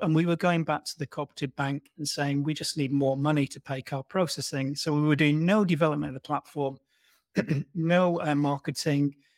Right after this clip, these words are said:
It was just kind of every single penny was going to meet those costs.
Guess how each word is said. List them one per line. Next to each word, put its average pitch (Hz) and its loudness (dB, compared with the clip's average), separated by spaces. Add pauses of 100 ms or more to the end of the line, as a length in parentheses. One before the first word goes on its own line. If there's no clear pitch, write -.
(160)
It 143 -8
was 139 -2
just 170 0
kind 160 0
of 143 -4
every 165 -2
single 147 2
penny 139 -4
was 135 -4
going 143 -2
to 143 -4
meet 135 -4
those 143 -6
costs. - -14